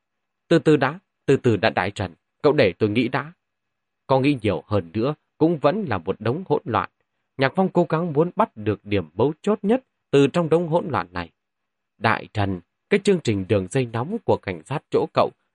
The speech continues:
là vừa mới phát phải không? Thông báo này vừa mới được phát sóng thôi đúng không?"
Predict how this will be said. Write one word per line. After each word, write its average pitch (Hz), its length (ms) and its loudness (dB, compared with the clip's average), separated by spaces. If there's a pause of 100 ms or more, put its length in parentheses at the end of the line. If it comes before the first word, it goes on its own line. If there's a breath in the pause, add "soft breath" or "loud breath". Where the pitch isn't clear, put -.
là 143 120 2
vừa 131 220 2
mới 147 200 0
phát 247 320 -6
phải 85 160 -6
không? 165 240 -2 (640)
Thông 113 180 0
báo 120 140 0
này 104 320 -2
vừa 110 100 2
mới 135 160 -2
được 107 240 -4
phát 170 200 -4
sóng 170 300 -4
thôi 160 140 -2
đúng 170 140 -2
không?" 185 220 -2